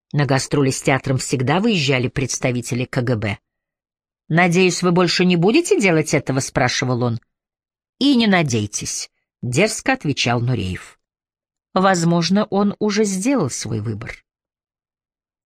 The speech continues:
Париж — особый город. В него трудно не влюбиться. И Рудольф не был исключением.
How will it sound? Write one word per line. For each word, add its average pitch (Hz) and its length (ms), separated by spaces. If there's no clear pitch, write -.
Париж — 196 640
особый 170 580
город. 107 340
В 151 160
него 214 260
трудно 254 480
не 240 160
влюбиться. 185 680
И 226 280
Рудольф 208 540
не 202 180
был 147 220
исключением. 120 800